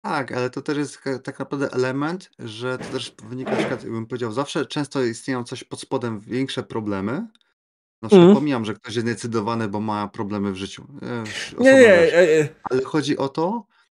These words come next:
Speaker 1: że jeśli na przykład, dlaczego ludzie tak bardzo chcą wszystko przeplanować, przegadać, bo dlaczego chcą tak bardzo perfekcyjne plany ułożyć? E,
Speaker 2: Ale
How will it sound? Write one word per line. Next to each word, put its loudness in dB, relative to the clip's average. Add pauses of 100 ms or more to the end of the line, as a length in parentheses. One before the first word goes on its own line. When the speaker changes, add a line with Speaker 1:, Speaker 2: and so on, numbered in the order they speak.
(140)
Speaker 1:
że -4
jeśli -4
na -2
przykład, -8
dlaczego -4
ludzie -4
tak -10
bardzo -4
chcą -8
wszystko -14
przeplanować, -6
przegadać, -8 (400)
bo -4
dlaczego -4
chcą -6
tak -10
bardzo -4
perfekcyjne -8
plany -4
ułożyć? -4 (720)
E, -10 (840)
Speaker 2:
Ale 6